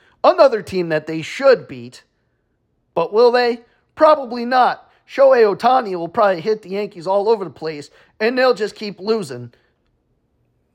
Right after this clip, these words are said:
Like, oh my God. This, this is infuriating. This team is so infuriating. Just when you think they're starting to show a little, little bit of offensive life,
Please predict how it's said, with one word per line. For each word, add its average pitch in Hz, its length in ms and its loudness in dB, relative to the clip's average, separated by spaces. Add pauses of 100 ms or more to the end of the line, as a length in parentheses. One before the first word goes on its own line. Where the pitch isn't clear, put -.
Like, 156 340 -12
oh 175 300 -4
my 113 200 -14 (100)
God. 156 440 0 (1160)
This, 190 340 -2
this 208 220 0
is 202 120 -8
infuriating. 185 760 2
This 170 200 -8
team 196 500 -2 (380)
is 160 140 -4
so 220 320 2
infuriating. 185 800 0 (2250)
Just 226 300 2
when 185 220 2
you 139 100 -4
think 247 300 -2
they're 160 120 -2
starting 226 380 2
to 135 60 -12
show 226 200 4
a - 0 -
little, 208 640 4
little 247 320 2
bit 214 160 4
of 175 120 2
offensive 208 540 2
life, 190 380 0